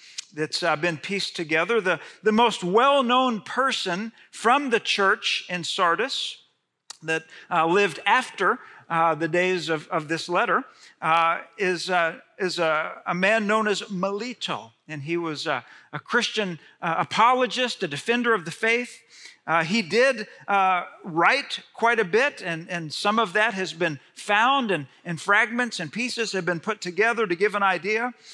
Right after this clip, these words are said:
And he actually has written some commentary on the book of Revelation. And he, uh, he lived in the, in the second century, so it's, it's likely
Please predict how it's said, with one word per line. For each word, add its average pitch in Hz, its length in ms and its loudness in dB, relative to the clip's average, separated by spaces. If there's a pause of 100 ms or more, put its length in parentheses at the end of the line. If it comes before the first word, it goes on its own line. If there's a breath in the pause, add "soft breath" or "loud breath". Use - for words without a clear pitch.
(180 loud breath)
And 208 140 0
he 233 140 2
actually 262 680 0 (180 loud breath)
has 208 220 -2
written 254 420 -2 (140)
some 240 220 0
commentary 233 960 0 (500)
on 240 240 2
the 214 80 0
book 165 240 -2
of 170 160 -2
Revelation. 233 640 -2 (400 soft breath)
And 156 300 -4
he, 196 320 -2
uh, 156 180 2 (160)
he 190 80 2
lived 220 220 4
in 214 140 0
the, 175 200 0
in 196 80 -6
the 170 80 -4
second 233 680 -4
century, 240 640 -2
so 214 260 0
it's, - 240 -4 (240 loud breath)
it's 190 180 -4
likely 208 640 0